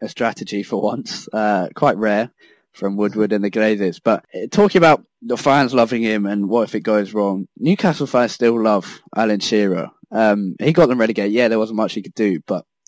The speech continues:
they still love him, even though he was sacked and didn't, it didn't work. But you look at what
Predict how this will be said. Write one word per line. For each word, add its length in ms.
they 140
still 260
love 220
him, 320
even 300
though 100
he 140
was 100
sacked 380
and 240
didn't, 360
it 80
didn't 180
work. 460
But 100
you 100
look 180
at 240
what 300